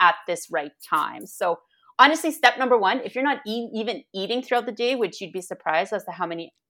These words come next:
athletes at this level are not, and even the clients that I see in the primary care clinic that I work, step one, honestly, is just from the time you get up,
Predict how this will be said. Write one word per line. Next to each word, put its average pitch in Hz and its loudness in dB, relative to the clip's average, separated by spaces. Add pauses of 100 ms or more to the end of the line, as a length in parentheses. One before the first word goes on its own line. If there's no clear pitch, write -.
athletes 170 -4
at 175 -8
this - -12
level 170 0
are 165 -2
not, 156 0 (540)
and 226 2
even 220 -2
the 208 -2
clients 180 -2
that 170 2
I 170 -2
see 165 -10
in 180 -6
the 170 -4
primary 160 -4 (100)
care 147 -6
clinic 214 -8
that 226 -2
I 233 -2
work, 247 -4 (340)
step 262 4
one, 208 2 (960)
honestly, 208 2
is 175 -4
just - -4
from 185 -6
the 180 -6
time 180 -10
you 214 -6
get 208 -2
up, 185 -2